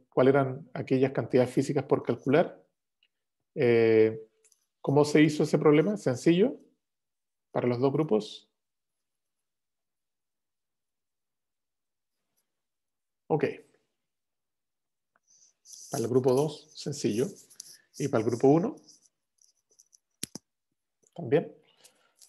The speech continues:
Ok. Eh, esta es una aplicación directa, ¿no? Pero les voy a pedir que igual lo lean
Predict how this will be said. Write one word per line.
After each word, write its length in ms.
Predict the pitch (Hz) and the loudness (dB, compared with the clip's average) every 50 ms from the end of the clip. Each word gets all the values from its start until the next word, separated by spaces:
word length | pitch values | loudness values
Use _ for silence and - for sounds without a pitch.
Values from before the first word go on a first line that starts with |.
| _ | _
Ok. 180 | - - - - 110 - - _ _ _ _ _ _ _ _ _ _ _ _ _ _ _ - | 0 0 0 0 -6 -8 -10 _ _ _ _ _ _ _ _ _ _ _ _ _ _ _ -6
Eh, 640 | - 160 139 135 135 131 131 127 127 131 - - - | 2 6 6 8 8 8 6 4 4 0 -4 -8 -8
esta 220 | - - 147 - 208 | -6 -4 0 2 2
es 40 | 202 | 2
una 120 | 185 170 | 2 2
aplicación 440 | 151 160 151 156 135 - - 196 160 | 2 2 2 2 0 0 0 0 2
directa, 360 | 160 139 117 - - - 120 | 4 4 4 2 2 -4 -8
¿no? 240 | 120 147 208 226 - | -6 -6 -8 -8 -6
Pero 160 | - - 147 | -2 2 2
les 80 | 147 139 | 2 4
voy 100 | 160 165 | 4 4
a 60 | 160 | 4
pedir 240 | 165 165 165 160 160 | 4 4 2 2 2
que 400 | - 160 160 165 - - - _ _ _ | 0 0 0 0 -2 -6 -14 _ _ _
igual 480 | - - 127 123 131 127 120 - - - _ _ _ _ _ - | -8 -6 -2 0 0 0 0 -4 -10 -16 _ _ _ _ _ -4
lo 140 | 120 120 | -2 0
lean 440 | 123 147 175 180 175 175 208 220 202 | 0 2 2 2 2 0 0 -4 -12